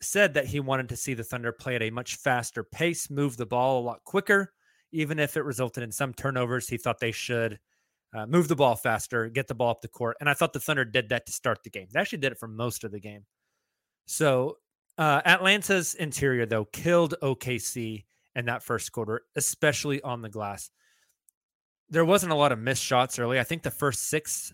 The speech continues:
shots of the game were makes. When the Thunder finally did force some Atlanta misses, they just couldn't close it out with a defensive rebound. Uh, Collins or Capela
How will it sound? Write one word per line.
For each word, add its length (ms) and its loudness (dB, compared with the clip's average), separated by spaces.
shots 460 0
of 80 -2
the 60 -6
game 440 -6
were 180 -2
makes. 500 -4
When 100 0
the 80 2
Thunder 500 2
finally 400 -2
did 300 -2
force 320 -4
some 120 -6
Atlanta 440 -6
misses, 500 -4
they 80 -2
just 220 -6
couldn't 240 0
close 260 0
it 80 2
out 80 6
with 120 0
a 40 -2
defensive 500 -4
rebound. 440 -4
Uh, 260 -2
Collins 680 0
or 460 0
Capela 500 0